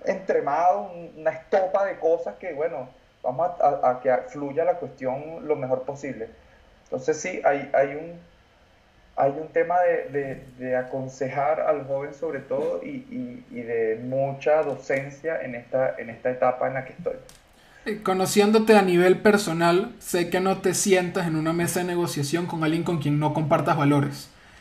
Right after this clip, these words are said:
Speaker 2: Entonces,
Speaker 1: Total.
Speaker 2: a ver, cuando tú vas a valorar una, una inversión, ¿qué es lo que tomas en cuenta? O cuando alguien se sienta contigo a pedirte ayuda,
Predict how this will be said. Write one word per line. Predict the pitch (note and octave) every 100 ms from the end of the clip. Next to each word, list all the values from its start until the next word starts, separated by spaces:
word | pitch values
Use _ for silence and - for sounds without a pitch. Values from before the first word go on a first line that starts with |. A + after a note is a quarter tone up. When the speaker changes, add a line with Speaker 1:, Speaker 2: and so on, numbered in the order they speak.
| - - - - - -
Speaker 2:
Entonces, | E3+ E3 E3 D3+ F#3+
Speaker 1:
Total. | G#2+ - - - - - - - - - - -
Speaker 2:
a | F#3
ver, | F3+ E3 C#3+ - - -
cuando | F#3 F#3 F#3 F#3 - - -
tú | G#3 G#3
vas | G#3+ G#3
a |
valorar | G#3 G3+ F3 D#3+ E3 E3+ F#3+ - - - -
una, | F3+ F3+ F3+ F#3 F3+ E3 D#3 C#3+ C#3
una | F3
inversión, | F3+ F3 D3 - E3 C#3 C3+ -
¿qué | -
es | E3
lo | F#3+
que | F#3+
tomas | - D#3+ F3
en | D#3+
cuenta? | C#3 F#3 F#3+ G#3+
O | F3
cuando | D3+ E3 E3
alguien | F#3+ G#3
se | F#3+
sienta | D3+ F#3 F#3 G#3+ G#3+
contigo | D#3+ C#3 E3+ F#3 A3+ A#3 - - -
a | E3+ -
pedirte | D#3+ E3 D#3+ -
ayuda, | F3 F3+ D3+ C#3+ C#3